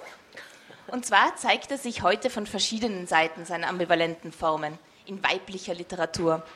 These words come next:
Denn die Tradition der weiblichen Aneignung des Sex kennt sehr divergierende Artikulationen. Zum einen als das, was sie mit dem Begriff des Erotischen verbinden,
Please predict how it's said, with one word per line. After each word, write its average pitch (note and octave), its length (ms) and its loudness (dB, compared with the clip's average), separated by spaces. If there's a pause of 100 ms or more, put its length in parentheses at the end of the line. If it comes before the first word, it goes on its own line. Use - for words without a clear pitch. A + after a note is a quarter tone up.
(600)
Denn A3 100 4
die A#3+ 80 0
Tradition B3+ 720 6
der G#3 100 0
weiblichen F3+ 540 4
Aneignung F#3+ 600 -2
des F#3+ 160 -6
Sex - 420 -2
kennt A3 180 -4
sehr G#3 120 4
divergierende G#3+ 640 0
Artikulationen. E3 920 -4 (400)
Zum F#3+ 180 -8
einen C#4+ 380 0
als - 220 -6
das, - 460 -2 (340)
was G#3 140 0
sie A#3 60 0
mit A3 140 0
dem A3 120 0
Begriff A3+ 300 -4
des - 160 -4
Erotischen F#3+ 520 -2
verbinden, B3 500 -4